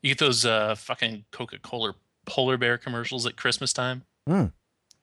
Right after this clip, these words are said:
Speaker 1: And
Speaker 2: Yeah,
Speaker 1: it's
Speaker 2: we
Speaker 1: all
Speaker 2: do.
Speaker 1: about, "Oh, isn't this all nostalgic?" And Coke is love. You share Coke with the people that you love.
Speaker 2: It's true.
Speaker 1: That's, that's insidious almost.
Speaker 2: It's, it's one of the,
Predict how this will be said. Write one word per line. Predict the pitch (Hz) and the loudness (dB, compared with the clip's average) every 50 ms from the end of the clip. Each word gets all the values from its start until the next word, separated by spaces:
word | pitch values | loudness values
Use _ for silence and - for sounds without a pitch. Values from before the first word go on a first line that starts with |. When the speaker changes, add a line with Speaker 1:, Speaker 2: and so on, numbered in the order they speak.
| _ _ _ _ _ _ _ _ _ _ _ _ _ _ _ _ _ _ _ _ | _ _ _ _ _ _ _ _ _ _ _ _ _ _ _ _ _ _ _ _
Speaker 1:
And | 117 117 | 4 6
Speaker 2:
Yeah, | 131 | 8
Speaker 1:
it's | 139 131 | 8 10
Speaker 2:
we | 135 123 | 8 8
Speaker 1:
all | 110 | 6
Speaker 2:
do. | 131 131 | 4 4
Speaker 1:
about, | 107 101 101 | 2 2 0
"Oh, | 113 127 123 117 113 113 107 107 107 | -2 -2 -2 -2 -2 -2 -2 -2 0
isn't | 110 113 139 127 110 - | 0 0 0 -2 -2 0
this | 123 117 107 - - | 0 2 2 2 2
all | 113 113 110 107 | 2 0 -2 -2
nostalgic?" | 107 101 95 - - - - - 120 120 117 113 - - 117 104 104 - - | -2 0 2 2 2 2 2 0 0 -2 -2 -2 -2 -2 -2 -2 -2 -4 -6
And | 117 110 107 104 110 - - - - - _ _ - | -6 -6 -6 -8 -12 -14 -20 -20 -20 -20 _ _ -8
Coke | - - 156 147 - - | -4 -4 -4 -2 -2 0
is | 151 165 151 - - | 0 0 0 0 0
love. | 123 117 113 110 104 104 101 101 101 127 | 0 0 0 0 0 -2 -6 -8 -10 -8
You | 135 | -6
share | - - 135 135 127 | -4 -2 -2 -2 -2
Coke | - - 139 131 - - | -2 -2 -4 -4 -2 -4
with | 135 - | -6 -6
the | - - | -6 -6
people | - - 139 - - 135 | -6 -6 -6 -4 -2 0
that | 120 131 127 - - | 0 2 2 2 0
you | 147 | 0
love. | 139 131 143 143 135 127 120 110 107 104 101 104 - - - _ _ _ _ - | 0 2 4 4 6 6 6 4 4 2 -2 -4 -10 -16 -20 _ _ _ _ -4
Speaker 2:
It's | 160 139 - | -2 -2 -2
true. | - - - - - | -2 0 2 2 4
Speaker 1:
That's, | 208 - - - - | 6 4 4 4 2
that's | - 147 175 - - | 0 -2 0 0 2
insidious | 135 117 113 - - - - 185 196 196 117 101 - - - - | 2 2 4 4 4 4 2 2 0 -2 -6 -6 -4 -4 -4 -4
almost. | 110 98 - - - - - - - - _ _ _ _ | -6 -8 -10 -12 -6 -4 -4 -4 -4 -6 _ _ _ _
Speaker 2:
It's, | - 156 139 - - - - - | 2 2 2 2 0 -2 -2 2
it's | - 156 151 - - - - 117 | 2 2 2 2 0 -4 -4 -4
one | 123 101 113 123 131 135 | 0 2 6 6 8 8
of | 143 131 127 | 8 6 6
the, | 131 143 139 123 | 4 4 4 4